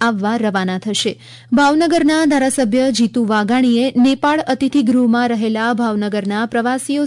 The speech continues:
સાથે વાતચીત પણ કરી હતી. ગૃહ રાજ્યમંત્રી હર્ષ સંઘવીએ ગુજરાત પોલીસની જીવન આસ્થા હેલ્પલાઇનની દસ વર્ષની સફળતાને બિરદાવી છે. ગાંધીનગરમાં નગર ગૃહ ખાતે વિશ્વ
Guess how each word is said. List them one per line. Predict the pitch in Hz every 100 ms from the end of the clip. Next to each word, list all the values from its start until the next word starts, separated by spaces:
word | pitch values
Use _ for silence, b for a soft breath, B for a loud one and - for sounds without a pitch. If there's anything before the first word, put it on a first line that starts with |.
| 285
સાથે | 190 220 220
વાતચીત | 220 247 - 208 -
પણ | 202
કરી | 247 240 190
હતી. | 185 180 190 b b b b b b
ગૃહ | 240 311 392
રાજ્યમંત્રી | 403 330 254 330 320 294 330 339
હર્ષ | 294 294 339
સંઘવીએ | 320 285 254 269 277 302
ગુજરાત | 277 254 285 294 302
પોલીસની | 339 277 277 285 285 277 294
જીવન | 220 269 294 311
આસ્થા | - 262 - 277 269
હેલ્પલાઇનની | 226 226 226 226 220 208 214
દસ | 214 233 269 -
વર્ષની | 277 277 - 262 269
સફળતાને | - 247 247 240 214 196 190
બિરદાવી | 202 190 185 190
છે. | - 208 B B B B 233
ગાંધીનગરમાં | 277 285 330 339 330 320 302 320
નગર | 311 277 294 294
ગૃહ | 269 254 285
ખાતે | 285 262 262 262 262
વિશ્વ | 247 - 262 302